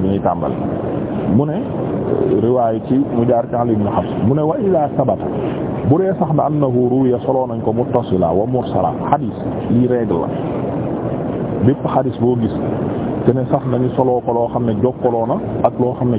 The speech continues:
jokkaloowul, fal amalu ala annahu muttasil,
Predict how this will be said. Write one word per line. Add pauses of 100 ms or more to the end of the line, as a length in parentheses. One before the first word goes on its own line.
jokkaloowul, (580)
fal
amalu
ala
annahu
muttasil,